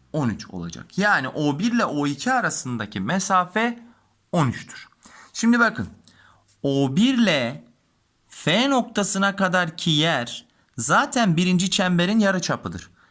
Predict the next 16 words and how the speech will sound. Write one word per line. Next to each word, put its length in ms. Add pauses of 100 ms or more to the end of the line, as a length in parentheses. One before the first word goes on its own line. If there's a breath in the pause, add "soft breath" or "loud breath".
(120)
Yani 400
buradan 460
buraya 260
kadarki 500
kısım 420
on 160
ikidir. 420 (360 loud breath)
Bu 180
durumda 400
F 500
O 220
iki 300
arasına 840
bir 160
birim 240
kalır. 340